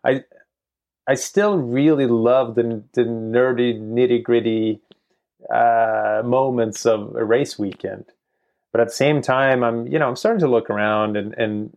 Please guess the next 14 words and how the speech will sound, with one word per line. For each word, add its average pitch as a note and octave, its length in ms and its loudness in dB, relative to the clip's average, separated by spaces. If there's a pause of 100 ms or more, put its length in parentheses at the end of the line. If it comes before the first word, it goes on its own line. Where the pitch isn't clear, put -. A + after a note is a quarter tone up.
(100)
maybe C3+ 400 -2
one B2+ 260 0
day B2+ 180 4
I A#2+ 100 2
could A#2 160 0
help A2+ 240 0
bring A2+ 200 0
up G#2 160 -6
some - 140 -12
other, A2+ 500 2
you B2 120 -6
know, A2+ 180 -8 (160)
aspiring G#2+ 560 -2
drifter, G#2+ 800 -2